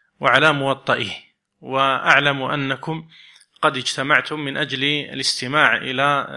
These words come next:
الشيخ الفاضل الشيخ عز الدين رمضان حفظه الله، وقد علمتم أنه اعتذر لبعض ما عرض له، وقد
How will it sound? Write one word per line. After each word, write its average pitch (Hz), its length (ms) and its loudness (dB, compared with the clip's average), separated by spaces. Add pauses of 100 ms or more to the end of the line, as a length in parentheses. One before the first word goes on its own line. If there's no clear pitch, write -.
الشيخ - 340 -6
الفاضل 131 400 2
الشيخ 120 320 -8
عز 117 160 -10
الدين 131 260 -4
رمضان 123 420 -2
حفظه 123 420 -6
الله، 127 380 0 (500)
وقد 135 220 -2
علمتم 139 460 0
أنه 135 240 -2
اعتذر 131 720 0 (220)
لبعض 127 380 2
ما 131 200 2
عرض 123 320 6
له، 120 320 0 (680)
وقد 135 460 -4